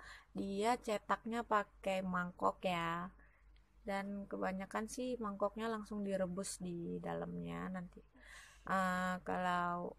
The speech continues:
aku kan nggak punya mangkok yang bulat, jadi kita pakai centong yang ini. Kebetulan adanya yang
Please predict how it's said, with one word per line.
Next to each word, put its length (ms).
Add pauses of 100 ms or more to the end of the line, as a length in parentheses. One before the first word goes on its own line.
(220)
aku 420
kan 220
nggak 240
punya 260
mangkok 560
yang 460 (240)
bulat, 560 (160)
jadi 320
kita 320
pakai 400
centong 520 (140)
yang 160 (140)
ini. 160 (1300)
Kebetulan 520
adanya 400
yang 220